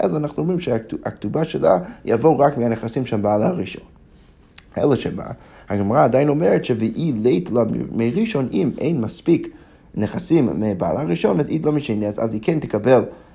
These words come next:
אה, את הכתובה שלה מהשני, כדי שוב שלא תהיה קלה בעיניו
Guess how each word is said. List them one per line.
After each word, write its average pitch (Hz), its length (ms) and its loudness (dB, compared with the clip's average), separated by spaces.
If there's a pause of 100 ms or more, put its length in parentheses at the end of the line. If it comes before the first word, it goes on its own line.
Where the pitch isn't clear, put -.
(120)
אה, 104 120 -2 (100)
את 92 100 -2
הכתובה 104 340 2
שלה 113 200 -2
מהשני, 151 600 0 (200)
כדי 127 280 2
שוב 165 280 4
שלא 117 240 0
תהיה 104 240 -2
קלה 104 280 0
בעיניו 101 360 0